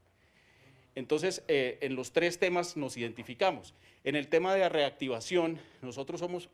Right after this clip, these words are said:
socios encantados de la vida en Bogotá. Tenemos, eh, digamos, los compromisos que hemos hecho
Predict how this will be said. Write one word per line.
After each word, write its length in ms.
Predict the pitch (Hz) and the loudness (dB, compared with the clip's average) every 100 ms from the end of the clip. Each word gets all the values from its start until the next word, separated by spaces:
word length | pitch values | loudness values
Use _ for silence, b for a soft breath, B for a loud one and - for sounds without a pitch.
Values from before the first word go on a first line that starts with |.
| - | -16
socios 580 | - 185 180 185 180 _ b b b b _ _ _ _ _ - | -4 -4 -2 -6 -8 _ b b b b _ _ _ _ _ 0
encantados 640 | 147 123 127 120 156 170 165 | 0 2 -2 2 4 4 2
de 80 | |
la 140 | 147 127 | 0 0
vida 180 | 131 143 | -2 -4
en 80 | |
Bogotá. 500 | 143 123 107 151 127 - B B | -4 -8 -4 -4 -4 -10 B B
Tenemos, 520 | 127 135 147 170 - - B B | -6 -4 -2 -4 -8 -18 B B
eh, 320 | 139 131 117 113 | -6 -4 -6 -6
digamos, 300 | 123 156 165 | -4 -4 -4
los 160 | 160 | -6
compromisos 580 | 147 127 123 147 160 160 | -6 -6 -6 -6 -8 -8
que 80 | 165 | -6
hemos 220 | 160 160 | -6 -4
hecho 280 | 160 165 | -6 -6